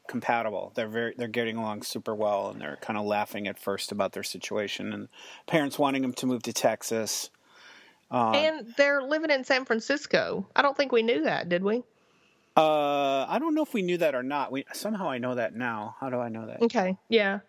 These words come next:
Speaker 2: Well, they said it in this one, but that was pretty cool. I don't know. I, di-, I, I don't remember that. We may have known it before, but I didn't remember it.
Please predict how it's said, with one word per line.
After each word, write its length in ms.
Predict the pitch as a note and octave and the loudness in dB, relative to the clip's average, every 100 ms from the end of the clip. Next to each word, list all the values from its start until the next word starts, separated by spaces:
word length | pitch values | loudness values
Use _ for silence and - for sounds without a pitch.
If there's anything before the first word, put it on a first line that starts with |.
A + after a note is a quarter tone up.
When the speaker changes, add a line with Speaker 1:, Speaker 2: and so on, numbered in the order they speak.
| - | 2
Speaker 2:
Well, 140 | A3+ | 4
they 160 | A3 A3 | 4 2
said 240 | C4 C4 | 2 2
it 100 | F#3 | 2
in 80 | F#3+ | 2
this 260 | G#3+ A#3 - | 0 0 -2
one, 260 | D#3+ D#3+ | -2 -2
but 100 | G3 | 2
that 100 | A3+ | 2
was 140 | G3+ - | 2 2
pretty 240 | A#3+ G3+ | 2 2
cool. 400 | - G3+ F3+ F#3+ | 2 2 4 2
I 100 | F3 | 2
don't 140 | F#3 | 2
know. 360 | F3+ F3 B2+ F#3 - - | 2 2 2 -4 -10 2
I, 40 | G#3 | 4
di-, 80 | G#3 | 4
I, 300 | G3 G#3 F#3+ | 2 0 0
I 120 | - G#3+ | 0 4
don't 260 | A#3 A#3 | 2 2
remember 440 | G3 G3+ G3+ F#3+ E3+ | 0 0 2 0 0
that. 240 | E3 D3+ | 0 2
We 100 | F#3+ | 2
may 140 | F#3+ | 2
have 100 | F3 | 0
known 220 | F3 E3 D#3+ | 0 0 -2
it 100 | F#3+ | -2
before, 320 | F#3 F3 E3 | -2 0 2
but 120 | F3 | 2
I 60 | F3 | 2
didn't 200 | E3+ D#3+ | 2 0
remember 400 | E3 E3 E3 D#3 | 0 0 2 2
it. 220 | - G3+ | 2 -2